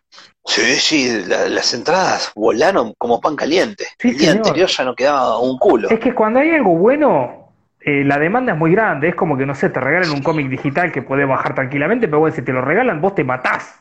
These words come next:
Speaker 2: te matás por ir.
Speaker 1: Olvídate, olvídate. Vos haces un concurso para que alguien se lo lleve y el concurso va a arder.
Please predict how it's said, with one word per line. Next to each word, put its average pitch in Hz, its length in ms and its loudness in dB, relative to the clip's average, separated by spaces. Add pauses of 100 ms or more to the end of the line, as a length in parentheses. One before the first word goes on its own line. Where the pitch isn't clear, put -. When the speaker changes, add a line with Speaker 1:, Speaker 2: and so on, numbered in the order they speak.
(140)
Speaker 2:
te 131 100 -8
matás 123 240 -4
por 180 180 -2
ir. 156 280 -6 (360)
Speaker 1:
Olvídate, 107 640 0 (240)
olvídate. 95 440 0
Vos 123 180 2
haces - 300 -2
un 117 140 -6
concurso 107 520 -2
para 98 180 0
que 107 80 0
alguien 113 200 0
se 113 140 0
lo 104 100 4
lleve 143 380 4
y 82 220 -8
el 85 160 -6
concurso 98 560 -2
va 104 80 4
a 123 40 0
arder. 131 240 2